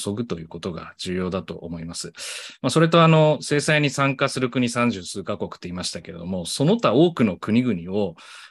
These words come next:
日本はど-、どういうふうにこう、これから関わっていくのかっていう、この地域構想とかグローバルな構想を作る上で、今回非常に重要な教訓があると思うので、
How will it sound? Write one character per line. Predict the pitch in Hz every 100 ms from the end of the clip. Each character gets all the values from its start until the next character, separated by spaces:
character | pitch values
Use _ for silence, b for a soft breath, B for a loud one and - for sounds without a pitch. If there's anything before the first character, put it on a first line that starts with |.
| -
日 | 117
本 | 175
は | 170
ど-、 | 98 -
ど | 107 135
う | 254
い | 226
う |
ふ | 95
う | 110
に | 90
こ | 98
う、 |
こ | 87 104
れ |
か | 98
ら | 104
関 | - - 113
わ |
っ | 117
て | 92
い |
く | 85
の | 98
か | 82 95
っ |
て | -
い | 90 85
う、 | 82
こ | -
の | 92 90 -
地 | - 127
域 | 131 151 139
構 | 156 147
想 | - 92 87
と | 85
か | -
グ | 82 104
ロ | 127
ー |
バ | 143
ル | 117
な | 90
構 | 82 95
想 | 90
を | 92
作 | - 107
る | 98
上 | 87
で、 | 82 98 87 82
今 | 139
回 | 135 90
非 | 82 101
常 | 117 156
に | 151
重 | 151
要 | 151
な | 147
教 | 151
訓 | 127 139
が | 135
あ |
る | 110
と | 85
思 | 82 87
う |
の | 80
で、 | 78 85